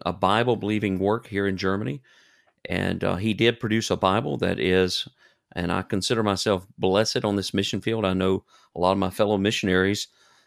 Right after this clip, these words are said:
uh, would have a far, uh, greater,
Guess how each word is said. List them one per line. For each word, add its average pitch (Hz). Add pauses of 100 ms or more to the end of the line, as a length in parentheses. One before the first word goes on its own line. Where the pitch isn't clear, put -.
(220)
uh, 87
would 98
have 92
a 87
far, 110 (840)
uh, 98
greater, 98